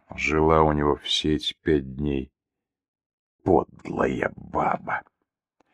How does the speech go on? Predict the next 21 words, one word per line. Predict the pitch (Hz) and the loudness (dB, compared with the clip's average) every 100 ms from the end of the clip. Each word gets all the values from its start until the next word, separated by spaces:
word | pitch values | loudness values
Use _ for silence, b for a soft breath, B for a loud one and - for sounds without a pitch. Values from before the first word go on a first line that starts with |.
| _ _ _ _ _ _ _ _ _ | _ _ _ _ _ _ _ _ _
Водка | - 107 196 - | 0 4 6 6
закончилась | 92 95 139 135 - 117 104 | 6 6 4 2 0 0 0
очень | - 92 | 0 -2
быстро. | - - - - - _ _ _ _ _ - | -2 -6 -8 -10 -14 _ _ _ _ _ 8
Турецкий | 123 185 - 165 | 10 10 8 4
повторил | 147 - 131 113 | 2 4 6 8
заказ. | 95 92 - 87 - - _ _ _ _ _ _ _ | 6 2 2 2 0 -8 _ _ _ _ _ _ _
Ресторан | - 90 - 98 107 147 135 | 0 2 6 8 10 8 6
постепенно | 104 - 90 - 127 143 131 | 2 2 0 6 8 8 4
заполнялся | 95 - 82 71 82 104 - 92 | 0 2 2 2 0 0 -2 -2
людьми. | 92 76 76 76 69 - _ _ _ _ _ - | 0 0 0 -2 -4 -10 _ _ _ _ _ 0
Аромат | 71 76 87 87 | 2 6 6 6
жареной | 76 90 87 82 | 8 8 8 4
курицы | - 101 98 - - | 4 4 4 2 0
поплыл | 82 - 73 82 85 80 | 0 0 2 4 4 2
над | 76 | -2
столиками, | - - 117 117 107 101 98 | -4 2 4 4 2 2 2
и | |
Турецкий | 90 80 87 104 - - | 2 4 4 2 -2 -4
подозвал | - 92 76 76 82 | 0 0 2 2 0
официанта. | 78 - - 71 67 - | -2 -2 0 0 -2 -10